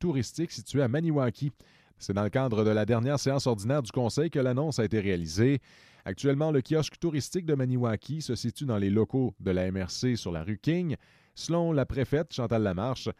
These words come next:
cet emplacement n'est pas idéal puisqu'il est éloigné de la route cent cinq.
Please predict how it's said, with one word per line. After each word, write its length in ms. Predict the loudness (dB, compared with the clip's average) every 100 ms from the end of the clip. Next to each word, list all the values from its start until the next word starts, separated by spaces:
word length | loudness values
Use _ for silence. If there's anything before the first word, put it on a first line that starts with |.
| _
cet 200 | -8 -4
emplacement 380 | -2 -4 0 0
n'est 120 | 2
pas 140 | 0
idéal 300 | 2 0 0 0
puisqu'il 380 | 0 0 2
est 100 | 6
éloigné 420 | 6 6 4 2 4
de 80 |
la 100 | 4
route 200 | 4 0
cent 220 | 2 2 2
cinq. 420 | 2 2 2